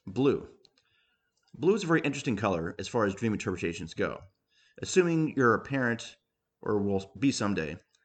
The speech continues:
blue simply means that a child of yours will one day believe he or she is a Smurf and will need an evaluation and pills before being taken to the loony bin. I always said that video games and rock music were, weren't bad influences on the ch-, our children.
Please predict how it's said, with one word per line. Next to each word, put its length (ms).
blue 160
simply 260
means 240
that 140
a 60
child 320
of 80
yours 400
will 100
one 160
day 180
believe 360
he 100
or 100
she 200
is 100
a 40
Smurf 460
and 100
will 80
need 220
an 100
evaluation 760
and 120
pills 440
before 260
being 160
taken 240
to 120
the 60
loony 200
bin. 240
I 120
always 180
said 140
that 60
video 200
games 300
and 80
rock 180
music 240
were, 260
weren't 200
bad 180
influences 540
on 120
the 60
ch-, 220
our 80
children. 440